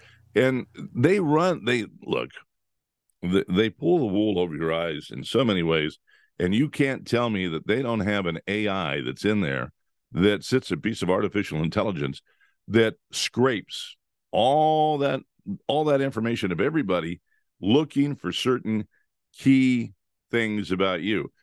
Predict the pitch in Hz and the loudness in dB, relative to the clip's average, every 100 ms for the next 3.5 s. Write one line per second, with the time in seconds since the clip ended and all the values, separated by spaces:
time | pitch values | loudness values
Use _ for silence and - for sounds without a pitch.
0 | _ - 139 139 131 135 185 - 98 92 | _ -4 0 2 2 -2 -4 -4 -6 -2
1 | 98 - 113 92 85 80 69 92 92 - | -2 0 0 0 0 -2 -2 -2 -4 -4
2 | 78 80 90 - 92 82 85 67 - 131 | -6 -4 -6 -2 -4 -2 -4 -4 -2 -2
3 | 104 101 101 98 87 | -2 -2 -2 0 -2